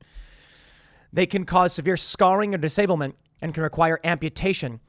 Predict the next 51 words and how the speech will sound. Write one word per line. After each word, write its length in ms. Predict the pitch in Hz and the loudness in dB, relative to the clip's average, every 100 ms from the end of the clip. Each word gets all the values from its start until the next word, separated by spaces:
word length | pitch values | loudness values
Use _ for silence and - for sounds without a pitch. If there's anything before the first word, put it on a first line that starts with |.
| _ _ | _ _
One 200 | 131 123 | -6 -6
hundred 680 | - - 233 214 196 226 - | -4 2 2 2 0 -2 0
percent 500 | 214 202 202 190 - | -4 2 2 0 0
probability 460 | 185 170 175 170 | 2 4 2 0
for 140 | 160 160 | -2 -2
third 240 | - 165 | 0 0
degree 180 | 156 165 | 0 -4
burns 420 | 139 147 143 135 - | 0 0 0 -4 -6
at 220 | 156 117 | -6 -4
this 200 | 156 - | -4 -4
yield. 440 | 123 151 131 110 _ _ - - - | -4 -4 -4 -6 _ _ -20 -18 -2
Annapolis, 920 | 175 175 202 - 156 92 - - - _ _ _ _ | 0 4 4 4 2 0 -4 -4 -8 _ _ _ _
all 340 | 185 196 208 | 8 10 10
of 120 | 185 135 | 6 0
it, 240 | 107 - - | -6 -14 -2
third 240 | 196 180 | 4 4
degree 240 | 156 160 151 | 4 -2 0
burns. 340 | 147 139 117 | 0 -2 -4
Baltimore, 720 | 110 175 214 - 170 143 120 | 2 6 8 6 0 0 -2
third 340 | - 196 196 | 0 2 4
degree 300 | 156 156 165 | 2 0 -2
burns. 640 | 143 156 151 123 104 - - _ _ _ | 2 2 2 0 -6 -12 -14 _ _ _
Urbana, 600 | 160 131 151 170 160 110 | -2 0 0 0 0 -6
wow. 500 | - 98 104 101 67 _ _ _ _ _ _ _ _ - _ _ _ _ | -14 -16 -10 -10 -12 _ _ _ _ _ _ _ _ -20 _ _ _ _
I 40 | 147 | -6
wanna, 200 | 214 208 | -4 -2
I 60 | 175 | -2
wanna 120 | 214 | -2
see 80 | 220 | -4
if 60 | |
we 100 | 180 | -6
can 120 | 147 151 | -6 -6
get 120 | 139 | -4
New 140 | 143 | -4
York 300 | 139 139 135 | -2 -2 -2
to 80 | 131 | -6
load 280 | 123 123 123 | -2 -2 -4
properly. 540 | - 107 107 95 92 | -6 -6 -6 -10 -10
There 140 | 117 151 | -6 -4
we 100 | 139 | -4
go. 140 | 113 | -4
We 140 | 110 139 | -6 0
got 200 | 156 151 | -2 0
New 120 | 165 | -4
York 300 | 156 135 127 | 0 -2 -2
here. 180 | 120 113 | -8 -8
New 100 | 123 | -4
York 220 | 156 151 | -4 -4
is 100 | 123 | -8
finally 460 | - 147 151 151 | -4 -4 -4 -6
loaded. 480 | 143 143 143 117 98 | -4 -2 -2 -2 -10